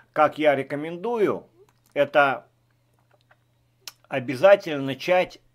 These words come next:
если вы совсем новичок, то однозначно начинаем с Python. Потому что курс Python, и, и, э, в курсе Kotlin я всё-таки больше уже использую,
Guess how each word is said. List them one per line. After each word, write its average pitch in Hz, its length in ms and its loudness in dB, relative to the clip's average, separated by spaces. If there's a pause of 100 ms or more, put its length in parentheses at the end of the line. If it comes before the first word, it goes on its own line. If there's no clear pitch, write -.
(100)
если 135 380 -6
вы 135 160 -6
совсем 131 580 -6
новичок, 131 680 -8 (520)
то 147 460 0 (380)
однозначно 147 840 -2
начинаем 147 800 -6 (1120)
с - 180 -20
Python. 143 460 -2 (500)
Потому 151 380 -4
что - 180 -8
курс 160 440 -8
Python, 185 520 -4
и, 127 120 -10
и, 151 220 -12
э, 120 720 2
в - 440 -18
курсе 170 380 -2
Kotlin 190 560 -4
я 147 160 2
всё-таки 147 360 -8
больше 160 400 -8
уже 135 240 -8
использую, 135 680 -8